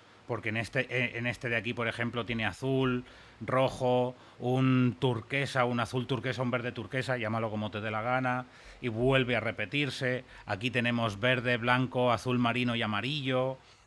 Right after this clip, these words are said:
Ya empieza a jugar un poquito lo que viene siendo, ojo, muchas gracias por esa pedazo de raid, piezas.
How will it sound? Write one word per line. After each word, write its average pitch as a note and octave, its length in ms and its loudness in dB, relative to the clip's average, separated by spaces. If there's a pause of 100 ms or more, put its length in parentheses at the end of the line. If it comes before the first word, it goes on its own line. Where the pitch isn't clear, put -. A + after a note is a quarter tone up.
(320)
Ya D#3 260 -2
empieza F#3+ 480 -2
a G3 40 0
jugar E3+ 380 2
un F3 120 6
poquito E3+ 520 4
lo D3+ 160 2
que C3+ 80 -4
viene D3+ 240 -4
siendo, E3 400 -2
ojo, D#3+ 480 0 (720)
muchas C#3 240 -4
gracias C#3 300 0
por B2+ 180 2
esa B2+ 200 2
pedazo A2 320 0
de G2+ 120 0
raid, A2+ 240 4
piezas. C#3 680 0